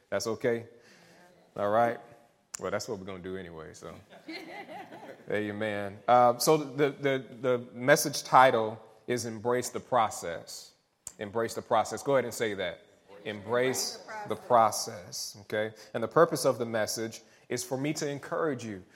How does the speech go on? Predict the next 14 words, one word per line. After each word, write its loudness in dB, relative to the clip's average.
We -12
wanna -2
be -2
encouraged. 2
I 0
wanna -2
encourage 0
you, -2
the -2
believer, -4
to -4
embrace -2
the -6
process -2